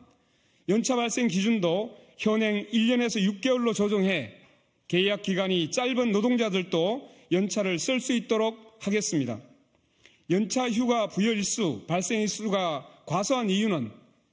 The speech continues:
직장을 옮기면 연차 휴가 부여가 다시 처음부터 시작되기 때문입니다. 특히 이직이 잦은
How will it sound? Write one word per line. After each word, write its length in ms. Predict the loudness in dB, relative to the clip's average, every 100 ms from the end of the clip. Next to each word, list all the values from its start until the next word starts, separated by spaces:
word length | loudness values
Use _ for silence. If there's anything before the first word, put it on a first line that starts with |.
| _
직장을 460 | -6 -2 0 0 2
옮기면 840 | 2 2 2 2 0 -2 -4 -2
연차 340 | 0 0 0 0
휴가 380 | 0 0 -2
부여가 500 | 0 0 2 0 -4 -12 -20 _
다시 240 | -4 -4 -2
처음부터 760 | 2 4 2 2 0 0 -4
시작되기 640 | -6 -2 -2 0 -2 -2
때문입니다. 580 | 0 2 2 2 0 -6 -12 _ _ _ _ _
특히 340 | -4 0 2
이직이 260 | 2 2 2
잦은 480 | 0 0 -2 -2